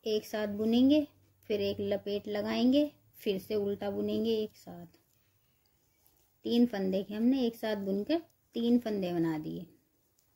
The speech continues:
फिर उल्टा एक, दो, तीन, चार, पाँच, छः, सात, आठ,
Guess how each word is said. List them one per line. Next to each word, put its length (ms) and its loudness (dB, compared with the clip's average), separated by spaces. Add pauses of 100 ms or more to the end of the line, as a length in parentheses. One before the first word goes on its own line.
(460)
फिर 100 -6
उल्टा 380 -6
एक, 560 4 (400)
दो, 580 2 (720)
तीन, 520 4 (460)
चार, 500 -6 (600)
पाँच, 640 -6 (480)
छः, 600 -4 (1500)
सात, 560 -6 (420)
आठ, 720 -2